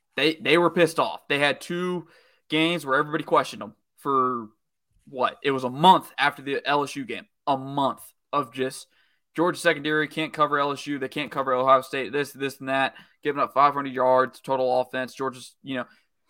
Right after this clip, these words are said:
all they heard was Georgia's defense was regressing. They couldn't play at the high level. Chris Smith said it post-game. You know, that was the, definitely, they, they heard it. They all heard it. And they came out, they shut down what's supposed to be,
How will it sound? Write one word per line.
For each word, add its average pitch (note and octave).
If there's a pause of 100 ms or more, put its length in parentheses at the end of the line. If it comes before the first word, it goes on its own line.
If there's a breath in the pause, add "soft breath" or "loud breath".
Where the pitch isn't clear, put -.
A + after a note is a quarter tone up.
(120)
all C4
they B3+
heard F#3+
was D3+
Georgia's D3+
defense D#3
was B2+
regressing. B2
They A#2+
couldn't D#3+
play C#3+
at C3+
the -
high B2+
level. B2+
Chris D#3
Smith D3+
said D3
it C3+
post-game. C3 (340 soft breath)
You C#3
know, B2+
that C3
was C3 (100)
the, C3+ (1300)
definitely, D#3+
they, -
they D3+
heard D3
it. D3+ (100)
They C#3
all E3+
heard C3
it. D3 (400)
And C3
they C3
came D#3+
out, D#3
they C3+
shut D3+
down D3 (200)
what's C3+
supposed F3
to D3
be, C3+